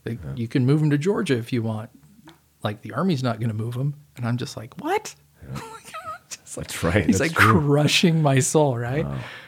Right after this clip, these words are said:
Speaker 1: <laughs> And so I'm like, I'm like, "No, no, no, but wait." And then he just keeps hit, laying it on. "Well, and then you're gonna go to this school, and then you're gonna go to this school." He's like, "This is, like, a two-year training pipeline, dude. And
Speaker 2: I was
Speaker 1: you're
Speaker 2: gonna say
Speaker 1: not"
Speaker 2: two years minimum, right?
Speaker 1: Yeah. And he's like, "You're not gonna be with your family hardly at all for that two
Speaker 2: Yeah,
Speaker 1: years."
Speaker 2: you won't see 'em.
Speaker 1: And he's like, "And then guess what, bro?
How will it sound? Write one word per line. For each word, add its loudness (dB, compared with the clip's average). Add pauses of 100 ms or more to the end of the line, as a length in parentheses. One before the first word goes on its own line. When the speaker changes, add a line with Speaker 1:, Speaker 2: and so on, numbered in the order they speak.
(140)
Speaker 1:
<laughs> - (260)
And 6
so 2
I'm 4 (100)
like, 4 (460)
I'm -14
like, -10
"No, -4
no, 0
no, 2
but 0
wait." 2
And 6
then 4
he 2
just 0
keeps 4
hit, -4
laying 0
it -4
on. -10
"Well, -2
and 4
then 6
you're 4
gonna 0
go 0
to 0
this 0
school, -6
and -2
then -2
you're 2
gonna 0
go -2
to -2
this -2
school." -6
He's -6
like, -12
"This -4
is, -6
like, -4
a 0
two-year -2
training -6
pipeline, -10
dude. -8
And 0
Speaker 2:
I 2
was 2
Speaker 1:
you're 4
Speaker 2:
gonna 2
say 4
Speaker 1:
not" 2
Speaker 2:
two 2
years 0
minimum, 0
right? -2
Speaker 1:
Yeah. 6
And 4
he's 2
like, 0
"You're 4
not 4
gonna 2
be 2
with 0
your 2
family -2
hardly -2
at -6
all -4
for -12
that -12
two -6
Speaker 2:
Yeah, -6
Speaker 1:
years." -6
Speaker 2:
you -2
won't -6
see -6
'em. -6
Speaker 1:
And 2
he's 0
like, -8
"And -2
then 2
guess -2
what, -4
bro? -2